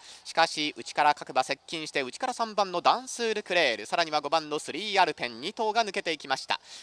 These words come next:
リードを一馬身半取ります。三番手には六番レッドラビータ、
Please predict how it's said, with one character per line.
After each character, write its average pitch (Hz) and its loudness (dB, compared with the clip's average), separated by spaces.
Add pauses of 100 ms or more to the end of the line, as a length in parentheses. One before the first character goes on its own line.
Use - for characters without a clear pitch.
(100)
リ 185 -4
ー - -4
ド 131 0
を 123 0
一 - -8
馬 233 6
身 214 -6
半 175 -2
取 135 -4
り - -6
ま 120 2
す。 - -6
三 220 -2
番 220 -2
手 196 -10
に 190 -4
は 196 6
六 165 -4
番 151 -2
レ 123 4
ッ 135 -2
ド 226 0
ラ 202 10
ビ 170 0
ー - -10
タ、 - -2